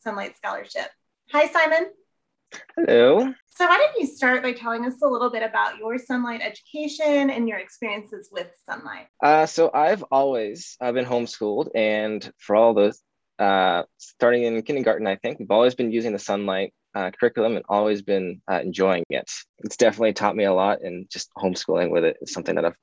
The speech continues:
Speaker 2: uh, really enjoyed and glad I've done.
Speaker 1: Perfect. And what are you up to now?
Speaker 2: Uh, now I'm at Liberty University down in Virginia, and I'm studying to be a commercial pilot.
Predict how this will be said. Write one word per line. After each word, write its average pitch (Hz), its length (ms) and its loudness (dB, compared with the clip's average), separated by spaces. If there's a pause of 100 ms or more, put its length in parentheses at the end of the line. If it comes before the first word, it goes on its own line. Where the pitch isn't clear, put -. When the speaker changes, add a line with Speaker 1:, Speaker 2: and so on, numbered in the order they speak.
(140)
Speaker 2:
uh, 87 260 0
really 101 320 6
enjoyed 87 380 0
and 80 100 -8
glad 80 260 -2
I've 80 140 -8
done. 76 240 -6 (1700)
Speaker 1:
Perfect. 285 500 -6
And 247 120 2
what 262 80 2
are 302 60 -4
you 311 100 -4
up 285 180 0
to 277 140 0
now? 233 520 -2 (100)
Speaker 2:
Uh, 127 280 4
now 123 640 4
I'm 131 280 0
at 127 260 0 (260)
Liberty 127 360 0
University 139 800 -2 (100)
down 95 140 2
in 104 60 -2
Virginia, 110 600 0 (460)
and 110 480 4
I'm 120 240 -2
studying 110 300 -2
to 101 80 -18
be 101 180 -2
a 92 60 -2
commercial 98 360 -6
pilot. - 400 -2